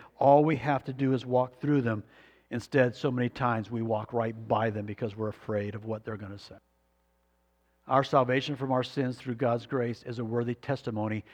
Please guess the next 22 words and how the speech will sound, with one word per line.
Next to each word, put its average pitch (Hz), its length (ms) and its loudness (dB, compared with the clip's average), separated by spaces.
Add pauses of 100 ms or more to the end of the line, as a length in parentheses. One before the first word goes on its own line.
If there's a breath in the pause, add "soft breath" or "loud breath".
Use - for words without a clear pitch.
(160 loud breath)
and 117 120 -4
the 113 80 -2
world 131 500 0 (200 soft breath)
needs 120 480 0 (200 soft breath)
to 123 80 -8
hear 110 420 -4
it. - 240 -12 (1040 soft breath)
If - 120 -6
you 180 140 8
are 190 80 8
here 180 220 8
this 165 160 -2
morning 165 280 6
and 143 80 4
saved 151 280 2
by 151 160 2
grace, 113 560 -8 (1200)
through 135 120 -2
faith 175 400 2
in 156 100 -2
Jesus 139 400 -4
Christ 120 580 -4